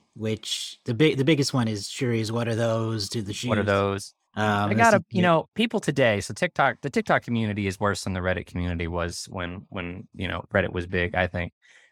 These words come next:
Speaker 2: Because
Speaker 1: Uh-huh.
Speaker 2: you have people now, twenty twenty-two, and they'll be like, "Oh, how cringeworthy is that 'What are those?' joke,"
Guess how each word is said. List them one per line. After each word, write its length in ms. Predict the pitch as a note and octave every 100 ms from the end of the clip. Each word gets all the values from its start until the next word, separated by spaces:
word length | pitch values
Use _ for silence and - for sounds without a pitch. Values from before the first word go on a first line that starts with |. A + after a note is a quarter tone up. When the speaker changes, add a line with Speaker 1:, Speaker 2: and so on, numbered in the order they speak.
| _
Speaker 2:
Because 420 | A2+ A#2 G#2+ G#2+
Speaker 1:
Uh-huh. 80 | - _ _ _ _ _ _ -
Speaker 2:
you 120 | D#3+
have 120 | A3+
people 260 | G3 E3 B2
now, 580 | G#2 A2 A2 F2+ E2 F#2+
twenty 220 | - A2+ G2
twenty-two, 640 | G#2 F2+ - A2+ G2 F2 - _ _ _ _ -
and 140 | G#2+
they'll 120 | G#2
be 160 | G2+ G2
like, 580 | F#2+ F#2 F2+ F2+ F2+ - _ _ _ _
"Oh, 180 | C#3 C3
how 160 | A#2+ B2
cringeworthy 720 | - D3+ D#3 C#3 B2+ A2+ A2+
is 200 | G#2+ G2
that 200 | A2+ G#2+
'What 200 | A2+ A#2+
are 100 | A2+
those?' 400 | G2+ A#2 B2 G#2+
joke," 340 | G2+ - -